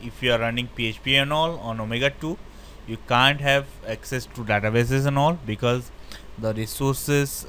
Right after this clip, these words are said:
required for database and all support is not there in Omega two. So if you want to run, run some database and all, you want to save data and all,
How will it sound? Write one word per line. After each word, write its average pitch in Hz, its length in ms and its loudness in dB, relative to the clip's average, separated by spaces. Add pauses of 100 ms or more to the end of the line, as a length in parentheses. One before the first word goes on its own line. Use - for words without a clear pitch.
required 127 520 6
for 127 340 4 (100)
database 113 680 0 (360)
and 107 140 -2
all 110 160 4
support 131 540 0
is 127 320 0 (360)
not 117 360 2
there 123 240 6
in 123 300 -2 (680)
Omega 104 520 0 (480)
two. 104 160 -2 (1500)
So - 200 -8
if 104 120 -8
you 120 100 0
want 123 200 0
to - 80 -6
run, 123 540 0
run 113 300 0
some 117 200 -6
database 107 540 -2
and 117 160 -2
all, 113 160 0
you 110 60 0
want 107 120 -2
to 110 60 -2
save 113 260 -2
data 104 240 2
and 120 160 4
all, 135 160 0